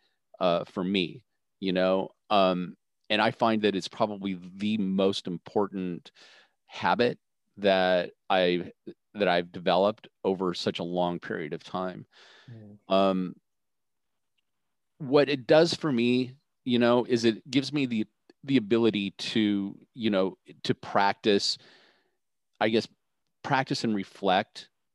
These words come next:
Speaker 1: on how I want to create my day and how I can continue to develop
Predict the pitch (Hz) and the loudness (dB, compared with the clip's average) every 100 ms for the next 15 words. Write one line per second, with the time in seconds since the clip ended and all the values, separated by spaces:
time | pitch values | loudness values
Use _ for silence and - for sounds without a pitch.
0 | _ _ 104 98 92 92 82 - _ _ | _ _ 2 2 2 -2 -8 -16 _ _
1 | - - - 127 107 117 107 101 98 98 | -14 -10 -2 0 2 0 0 0 0 0
2 | 90 - 95 - - 92 92 90 - _ | -2 -10 -12 -12 -6 -2 0 -2 -4 _
3 | _ _ _ 95 87 78 80 - - _ | _ _ _ -6 -4 -2 -2 -2 -10 _
4 | _ _ _ _ _ _ _ - 107 104 | _ _ _ _ _ _ _ -4 -2 -2
5 | 101 - _ _ _ _ _ _ - 143 | -6 -14 _ _ _ _ _ _ -4 2
6 | 127 123 - 110 104 104 - 107 - 123 | 4 2 0 0 0 -4 -8 -10 -6 -2
7 | 113 107 92 87 82 95 90 98 | 0 -2 -6 -12 -4 0 2 2